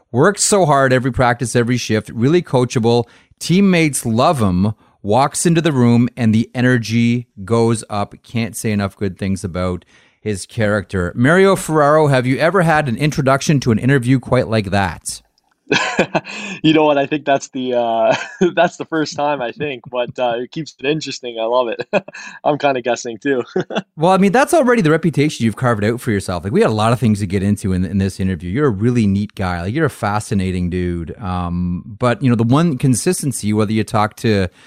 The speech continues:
Speaker 1: teammates, coaches, anybody, is this guy is always on, infectious personality, positive energy, et cetera.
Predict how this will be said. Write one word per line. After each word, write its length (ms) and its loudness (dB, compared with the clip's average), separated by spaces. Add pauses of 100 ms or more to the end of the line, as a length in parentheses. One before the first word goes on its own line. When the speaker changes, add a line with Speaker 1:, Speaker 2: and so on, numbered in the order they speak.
(160)
Speaker 1:
teammates, 480 0
coaches, 580 0
anybody, 680 0
is 360 -4 (400)
this 220 0
guy 360 2
is 460 0 (100)
always 440 2
on, 360 2
infectious 480 -4
personality, 840 -2
positive 500 -2
energy, 500 -4
et 140 -8
cetera. 720 -2